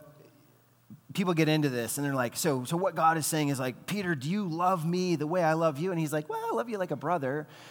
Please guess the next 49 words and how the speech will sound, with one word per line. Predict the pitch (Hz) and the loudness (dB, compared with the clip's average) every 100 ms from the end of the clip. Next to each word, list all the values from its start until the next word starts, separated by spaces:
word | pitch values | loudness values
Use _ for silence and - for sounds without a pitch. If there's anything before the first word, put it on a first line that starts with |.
| - - | -18 -2
And | 156 | 0
he's | 151 | 2
like, | 143 | 2
"No, | 220 | 2
no, | 254 | 4
no, | 254 214 | 4 4
what | 208 | 4
I'm | 196 | 6
asking | 208 - 208 | 4 4 0
is, | 185 151 | 0 0
do | 160 | 0
you | 220 | 0
love | 208 208 170 | 6 6 6
me | 202 | 0
the | 190 | 2
way | 190 | 4
I | 185 | 6
love | 185 180 | 6 4
you?" | 165 196 | 2 0
And | |
he's | 175 | 0
like, | 156 160 | 0 -2
"Well, | 480 | -2
I | 480 440 | 0 0
love | 226 | -2
you | 220 | 0
like | 202 170 | 0 2
a | |
brother." | 180 175 160 156 | 2 2 2 0
And | 131 120 | -2 -2
then | 147 143 | -2 0
Jesus | 156 131 | 0 -2
is | |
like, | 127 110 98 | -2 -4 -2
"Do | 139 | 2
you | 147 | 2
even | 131 123 101 | 2 0 -2
love | 107 | -2
me | 123 | -2
like | 110 | -2
a | 107 | -4
brother?" | 95 104 117 | -4 -4 -4
And | 98 | -6
he's | 110 | -6
like, | 87 - | -8 -10
"Sure." | - 82 - - - - - - | -12 -12 -12 -18 -20 -20 -20 -6
Um, | 120 123 117 110 104 - - - - - | 0 2 0 -2 -8 -16 -18 -18 -20 -10
okay, | 104 156 | 2 2
so | 139 - 170 | 2 4 2